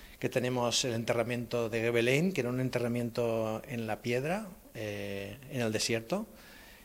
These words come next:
y la evolución a través de las mastabas, que ya eran construcciones sobre la tierra, pirámides, hasta el hipogeo. El hipogeo, que es como la tumba de Tutankamón en el Valle de los Reyes.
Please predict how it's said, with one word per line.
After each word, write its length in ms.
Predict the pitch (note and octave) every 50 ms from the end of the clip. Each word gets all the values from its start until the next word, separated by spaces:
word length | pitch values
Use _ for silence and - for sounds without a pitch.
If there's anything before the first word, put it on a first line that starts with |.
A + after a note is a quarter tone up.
| - - -
y 180 | - C#3+ D3+ E3+
la 140 | E3+ C#3
evolución 640 | B2 A#2+ A#2 A2+ A2 - C3+ C3+ C#3+ D3 D#3 E3+ E3 D3+
a 80 | A#2+
través 320 | - B2 A#2 A2+ A#2 A2+ A2+
de 80 | A#2
las 200 | A2+ A2 G#2 A2+
mastabas, 840 | A2+ G#2 G2+ - - - D3 C3 C3+ C#3 C#3 C3+ C#3+ C#3+ C#3 - -
que 140 | - - G#2
ya 140 | G#2 G#2 G#2+
eran 160 | G#2+ A2 A2
construcciones 680 | G#2+ G#2+ G2+ - - G#2+ - - A#2 A2+ A2 G#2+ G2+
sobre 240 | - A2+ G#2 G2 G2+
la 140 | G2+ G2+ G2
tierra, 480 | - C3 C3+ C#3 C3 C#3 C#3 C#3+ D3 - - - - - - - - - - - - -
pirámides, 1080 | - A#2 A2 A2 A#2+ C3 C3+ C#3+ C#3 C3+ C3 C#3 C#3 C3+ C3+ C3 - - - - - - - - - - - -
hasta 520 | - B2+ B2 - - - B2 B2 B2+ B2 A#2+
el 120 | A2+ A2+
hipogeo. 520 | A#2 A2 - A2 G2+ - - F#2+ F2+ F2 - - - - - - - - - - -
El 160 | A2 G#2 G2+
hipogeo, 520 | G2+ - G2+ G2+ - A2+ A2+ A#2+ D3 -
que 180 | - G#2+ G#2 A2
es 200 | A2 - - - - -
como 200 | - A2 G#2 G#2
la 140 | G2+ G2 -
tumba 260 | - G2+ G#2+ G#2+ G2+
de 60 | -
Tutankamón 680 | - - G2 G2 - F#2+ F#2 F#2 F#2+ A#2 D#3 F#3 F#3 -
en 120 | A2 G#2+
el 80 | G#2 G2
Valle 240 | F#2+ G2 G2 G2
de 80 | G2 G2
los 180 | G2 F#2+ F#2+ F#2+
Reyes. 380 | F#2 F2 F2+ F2+ - - -